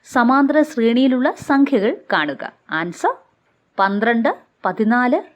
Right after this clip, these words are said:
പതിനാറ്. ഇരുപത്തിനാല് പുരുഷന്മാർക്ക് ഒരു ജോലി പത്ത് ദിവസം കൊണ്ട് പൂർത്തിയാക്കാമെങ്കിൽ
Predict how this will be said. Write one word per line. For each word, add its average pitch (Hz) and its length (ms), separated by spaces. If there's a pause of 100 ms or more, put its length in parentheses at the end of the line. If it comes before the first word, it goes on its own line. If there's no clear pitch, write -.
(280)
പതിനാറ്. 226 460 (520)
ഇരുപത്തിനാല് 311 800
പുരുഷന്മാർക്ക് 233 720
ഒരു 254 160
ജോലി 220 680
പത്ത് 247 260
ദിവസം 240 400
കൊണ്ട് 240 180
പൂർത്തിയാക്കാമെങ്കിൽ 220 1080